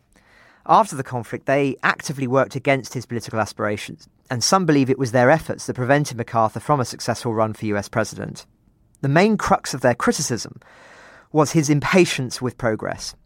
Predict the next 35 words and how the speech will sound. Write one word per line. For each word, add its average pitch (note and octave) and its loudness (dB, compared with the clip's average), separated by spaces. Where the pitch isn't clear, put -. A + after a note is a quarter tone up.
He D#3+ 0
famously G3 0
called D3 -4
the C3+ -2
men B2 2
of G#2 -6
the - -20
thirty-second A2+ -6
Division G2+ -10
cowards. - -2
General D3 2
Harding, D#3 2
who C3+ -6
commanded D#3 4
the A#2 -14
thirty-second, - -6
fully G#3+ 4
appreciated D#3 -2
the B2+ -4
insane A#2+ -2
terrain, B2 0
lack A#2 0
of A#2+ -4
supplies, A#2 0
disease, B2 2
and D#3+ 2
extremely E3+ 2
well C3+ 6
fortified A#2 0
and A2 -8
defended B2+ -2
positions A2 -6
of - -14
the G2+ -12
Japanese. G2 -6